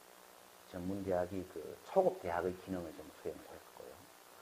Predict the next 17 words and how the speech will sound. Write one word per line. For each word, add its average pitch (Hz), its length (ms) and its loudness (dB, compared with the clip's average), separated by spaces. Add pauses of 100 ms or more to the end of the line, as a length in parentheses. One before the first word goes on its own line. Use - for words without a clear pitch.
(1120)
어, 50 460 -10
그래서, 87 360 2
어, - 1600 -12 (220)
우리 - 180 -14
교수님들 98 680 2 (140)
체제도 101 500 2
그렇고 98 580 -6 (480)
일반적으로 101 500 2
이론 127 380 8
교육에 117 240 10
좀 87 180 -2
치중하는 82 440 -8
측면이 78 340 -10 (140)
있었습니다. - 640 -16 (440)
근데 85 200 -8
저희들은, 101 440 2 (800)
어, 50 1300 -10